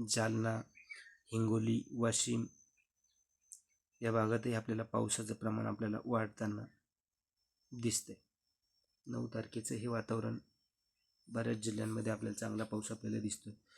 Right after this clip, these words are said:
आता दहा तारखेचं वातावरण जर बघितलं, दहा तारखेची ही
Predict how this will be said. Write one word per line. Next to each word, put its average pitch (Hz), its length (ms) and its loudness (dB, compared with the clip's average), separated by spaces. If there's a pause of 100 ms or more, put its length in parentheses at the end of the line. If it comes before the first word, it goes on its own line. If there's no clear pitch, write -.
(320)
आता 131 200 2
दहा 135 300 4
तारखेचं 143 500 4
वातावरण 127 480 4
जर 120 160 2
बघितलं, 110 500 2 (1120)
दहा 131 220 4
तारखेची 131 480 4
ही 131 180 2